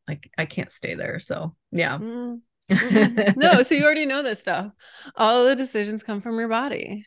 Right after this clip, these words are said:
Speaker 1: Yeah, yeah,
Speaker 2: That's where your
Speaker 1: absolutely.
Speaker 2: wisdom lives. That's where your brilliance lives. Your
Speaker 1: Mm-hmm.
Speaker 2: head is great for word problems.
Speaker 1: Yeah, yeah,
Speaker 2: And maybe,
Speaker 1: totally.
Speaker 2: like,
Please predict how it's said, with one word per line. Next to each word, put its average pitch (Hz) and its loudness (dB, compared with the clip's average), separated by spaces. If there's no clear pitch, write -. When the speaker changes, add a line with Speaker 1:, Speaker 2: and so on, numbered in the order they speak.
Speaker 1:
Yeah, 175 2
yeah, - -4
Speaker 2:
That's 220 2
where 262 2
your 254 2
Speaker 1:
absolutely. 226 2
Speaker 2:
wisdom 214 -4
lives. 196 -6
That's 165 -8
where 262 -2
your 262 -2
brilliance 196 -2
lives. 170 -6
Your 190 4
Speaker 1:
Mm-hmm. 151 0
Speaker 2:
head 226 -2
is 226 0
great 208 -6
for 214 -6
word 175 -4
problems. - -16
Speaker 1:
Yeah, 190 2
yeah, 165 -2
Speaker 2:
And 233 4
maybe, 208 4
Speaker 1:
totally. 208 4
Speaker 2:
like, 180 0